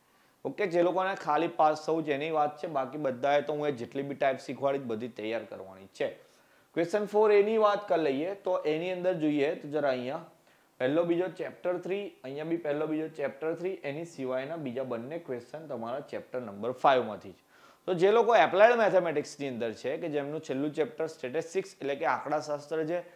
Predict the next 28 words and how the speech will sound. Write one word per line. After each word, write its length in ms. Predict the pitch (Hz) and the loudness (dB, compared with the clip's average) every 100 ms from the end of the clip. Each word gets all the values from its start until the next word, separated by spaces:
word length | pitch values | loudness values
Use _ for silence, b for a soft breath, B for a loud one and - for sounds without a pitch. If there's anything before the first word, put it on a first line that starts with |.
| B B B | B B B
બહુ 200 | 151 214 | 4 4
જ 60 | 208 | 4
ઇઝી 220 | 196 202 | 0 2
છે, 100 | 233 | 2
ત્રણ 300 | 233 208 220 | 2 0 0
જ 80 | - | 2
ટાઇપ 220 | 165 - | 2 2
છે 100 | 135 | -10
ખાલી. 320 | 101 92 101 _ b b - | -10 -14 -16 _ b b -6
મીન 220 | 175 208 | -4 -2
ફાઇન્ડ 320 | 190 190 190 | 0 0 0
કરવાનો 340 | 196 190 190 185 | 0 0 0 0
એટલે 140 | 156 | 0
કે 80 | 156 | 0
મધ્યક, 420 | 151 135 147 165 - _ _ _ _ - - | -2 -2 0 0 -2 _ _ _ _ -20 -12
સ્ટાન્ડર્ડ 440 | - 156 165 175 | -2 -2 0 0
ડેવિએશન 500 | 175 175 175 - 185 - | 2 4 2 -2 -8 -8
એટલે 140 | 127 120 | -6 -6
કે 80 | 127 | -6
પ્રમાણિત 480 | 127 131 143 156 | -4 -2 -2 -4
વિચલન 440 | 160 - 175 190 202 b b b 131 | -6 0 0 0 -6 b b b 0
અને 320 | 143 175 - 156 | 0 0 -4 -6
મીન 300 | 170 208 170 | -2 0 0
ડેવિએશન 420 | 147 135 123 170 | 2 0 -2 -6
એટલે 140 | 165 | -4
કે 100 | 196 | -4
સરેરાશ 520 | - 190 202 196 190 | -2 0 2 2 2
વિચલન, 400 | 165 - 127 117 | -4 -4 -6 -6